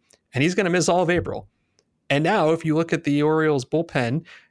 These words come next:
at least to start the season, maybe Bautista, not Tate, Brian Baker,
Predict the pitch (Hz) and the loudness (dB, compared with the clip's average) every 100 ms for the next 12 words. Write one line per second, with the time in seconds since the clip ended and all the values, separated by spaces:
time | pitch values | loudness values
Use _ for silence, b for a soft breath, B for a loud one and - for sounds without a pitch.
0 | _ 123 123 131 127 - 123 - - 123 | _ -2 -2 -2 -2 -2 -2 -4 -4 -2
1 | 123 113 - 127 139 185 220 156 110 - | -2 -4 -4 0 2 2 0 -2 -4 -8
2 | - - 185 - _ _ 127 120 147 - | -8 -6 -6 -10 _ _ -6 -2 -2 -2
3 | - 135 123 - b b b _ _ _ | -4 -2 -2 -6 b b b _ _ _
4 | _ _ _ - 104 139 185 165 - - | _ _ _ -6 -2 0 0 0 -2 0
5 | 440 453 - | 0 0 -2